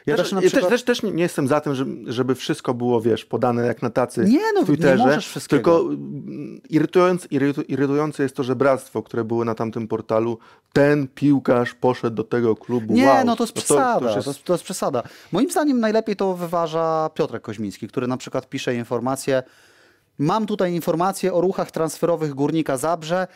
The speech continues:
Speaker 1: kto przyjdzie, jakie potencjalne są ruchy, coś tam, coś tam, coś tam".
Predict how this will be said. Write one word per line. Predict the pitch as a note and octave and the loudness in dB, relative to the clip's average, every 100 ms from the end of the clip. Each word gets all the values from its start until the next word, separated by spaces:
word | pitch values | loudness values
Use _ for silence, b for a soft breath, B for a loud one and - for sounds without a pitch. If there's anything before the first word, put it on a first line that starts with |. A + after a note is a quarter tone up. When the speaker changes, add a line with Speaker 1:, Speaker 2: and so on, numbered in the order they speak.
| b - | b -10
Speaker 1:
kto | - F#3 | -2 -2
przyjdzie, | - G#3 G3 F3 F#3+ G3 G3+ | -2 -2 -2 0 0 0 -2
jakie | D#3+ F3+ F3 F3 | -2 -4 -2 -4
potencjalne | F3 E3+ F3+ E3+ E3+ | -4 -4 -2 -2 -2
są | D#3+ E3 D#3 E3+ | -2 0 2 2
ruchy, | F#3 F#3+ G3 F#3 B B B | 0 0 0 -2 B B B
coś | - F#3+ F3 | -4 -2 -2
tam, | - D#3+ D3+ | -2 -2 0
coś | F#3 E3 | -2 -2
tam, | - C3+ | -2 -2
coś | C3 D3 - | -2 -4 -2
tam". | G3 | -2